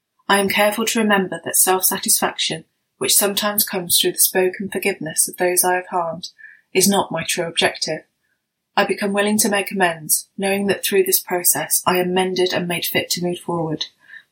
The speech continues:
to know and desire God's will for me. As Bill sees it. Only try.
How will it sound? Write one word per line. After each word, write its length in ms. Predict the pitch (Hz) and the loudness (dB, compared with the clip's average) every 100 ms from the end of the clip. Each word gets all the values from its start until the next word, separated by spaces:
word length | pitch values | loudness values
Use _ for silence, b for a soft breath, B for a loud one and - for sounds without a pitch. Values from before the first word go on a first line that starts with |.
| - | 0
to 120 | 196 | 2
know 240 | 190 185 | 4 2
and 160 | 185 185 | 0 0
desire 460 | 180 175 160 160 - | 2 2 0 -4 -8
God's 240 | 156 - | -6 -6
will 220 | 170 170 | -6 -12
for 80 | - | -10
me. 300 | 156 156 156 _ _ _ _ _ _ _ _ _ _ _ _ _ _ | -8 -8 -12 _ _ _ _ _ _ _ _ _ _ _ _ _ _
As 200 | 214 - | 2 2
Bill 220 | - 196 196 | 2 2 4
sees 380 | - 190 180 | 2 2 0
it. 240 | 156 - - - _ _ _ _ _ _ _ _ | -4 -8 -14 -18 _ _ _ _ _ _ _ _
Only 340 | 202 196 185 190 | 0 2 4 2
try. 520 | - 180 160 156 - | 2 0 -2 -8 -14